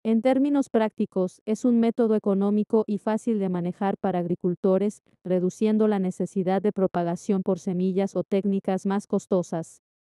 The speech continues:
Por estas razones, la reproducción por estolón es una estrategia natural y efectiva para la expansión y mantenimiento de poblaciones vegetales. Punto claro,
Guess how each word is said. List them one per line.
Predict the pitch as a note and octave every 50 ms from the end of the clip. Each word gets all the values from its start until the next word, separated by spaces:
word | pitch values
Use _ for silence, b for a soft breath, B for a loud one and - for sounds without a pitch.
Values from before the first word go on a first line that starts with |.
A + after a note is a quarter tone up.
| _ _
Por | - A#3 A#3+ C4
estas | C#4+ - - D#4 D4+ C4+
razones, | B3+ A#3 - - A#3+ A3+ A3+ A3 A3+ A#3+ A3+ - _ _ _ _ _ _
la | - G#3 G#3+ A3
reproducción | G#3+ G#3+ - - G#3+ G#3+ F#3+ G#3 G3 - - - C4 C4 C4+ B3+
por | C#4 C4 A#3+
estolón | A3+ - - - G#3 G3+ G3+ G#3+ A3+ A#3 A3+ -
es | - G#3+ G3+ - A#3+
una | A#3 A#3 A#3+
estrategia | - - A3 G3 F#3+ - G#3 G3+ G3 - A3 G3+ G3
natural | F#3 F3+ - - G3 F#3 F#3+ F#3+ G3+ G#3 G#3+ -
y | G3+ G3 G3+
efectiva | G3 - G3+ G3 - _ A3+ A3+ A3+ G#3 G#3 G3+
para | - - G3 F#3+ F3+ F3+
la | F3+ F#3
expansión | - - - - F#3+ F#3 F#3+ - - A#3 A3+ A3+ A3+
y | A#3
mantenimiento | G#3+ G#3 F#3+ F#3+ G3 F#3 F#3 F#3+ F#3+ F#3+ G3 G3+ G3+ - A3+ G#3
de | G3 F#3+
poblaciones | - - F3 E3+ F3 E3+ F3 - - A3 G#3+ G#3+ G#3+ A3 A3 G3
vegetales. | F#3+ F#3+ - - F3+ - - G3+ G3+ G3+ G#3 G#3 -
Punto | - A3 G#3+ G3 - G3+
claro, | - - G3 F3+ F3+ F3 E3+ E3+